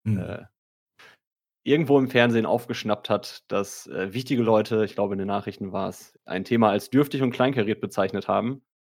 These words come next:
Speaker 2: und das ab sofort seine Go-To-Antwort auf alles war, äh, auch auf den Hackbraten seiner Frau,
Speaker 1: <laughs>
Speaker 2: der, der dürftig und kleinkariert war. Und irgendwie ist das passend, ne?
Speaker 1: Ja.
Speaker 2: Weil für, für uns, wir schnappen auch irgendwelche Sachen auf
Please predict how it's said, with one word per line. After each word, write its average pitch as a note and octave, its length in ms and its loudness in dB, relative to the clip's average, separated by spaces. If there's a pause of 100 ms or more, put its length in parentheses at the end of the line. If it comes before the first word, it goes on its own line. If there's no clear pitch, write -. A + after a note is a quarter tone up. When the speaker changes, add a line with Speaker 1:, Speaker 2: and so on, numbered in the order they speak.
(280)
Speaker 2:
und G#2 160 -6
das G#2+ 160 0
ab A#2+ 240 -4
sofort A2+ 460 2
seine G#2+ 220 0
Go-To-Antwort G#2+ 840 -2
auf F2+ 180 -10
alles G2 280 -6
war, G2+ 360 -4 (240)
äh, G#2 80 -6
auch G2 420 -2
auf G2 180 -2
den G2 160 -4
Hackbraten F#2+ 480 -2
seiner G2 220 -4
Frau, G#2 380 -6
Speaker 1:
<laughs> F#3+ 680 2
Speaker 2:
der, F#3+ 140 -10 (360)
der G#2+ 120 6
dürftig B2 360 2
und G#2+ 100 2
kleinkariert A2+ 500 2
war. G2+ 260 4
Und G2+ 280 -2 (680)
irgendwie E3 220 6
ist E3+ 100 2
das A#2+ 120 2
passend, - 460 -2 (180)
ne? F#2+ 140 -4
Speaker 1:
Ja. A2 140 2
Speaker 2:
Weil G#2+ 340 4 (260)
für, A2 320 -2
für B2 140 -4
uns, C3 500 -4 (460)
wir A2+ 220 0
schnappen A#2 360 -2
auch B2 260 2
irgendwelche A2+ 380 -4
Sachen G#2 220 -2
auf - 380 -2